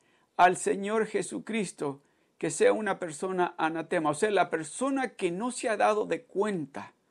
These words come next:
que hay un Dios, que hay un Dios que envió a su Hijo a morir en la cruz del Calvario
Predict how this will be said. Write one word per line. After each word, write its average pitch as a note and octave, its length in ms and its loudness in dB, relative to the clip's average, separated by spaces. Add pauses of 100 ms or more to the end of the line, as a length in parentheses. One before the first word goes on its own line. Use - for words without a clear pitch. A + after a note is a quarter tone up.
(1080)
que G3 160 10
hay B3+ 180 10
un B3+ 160 0
Dios, A3 680 -2
que F#3+ 120 2
hay A3+ 180 2
un A3+ 260 -4
Dios A3 380 0
que F#3+ 320 2
envió G3+ 500 0
a F3+ 140 6
su F#3 260 -6
Hijo A3 480 -4
a F3+ 140 6
morir F#3+ 400 2
en F#3+ 220 0
la E3+ 180 2
cruz G#3 300 -6
del F#3 200 0
Calvario E3+ 680 4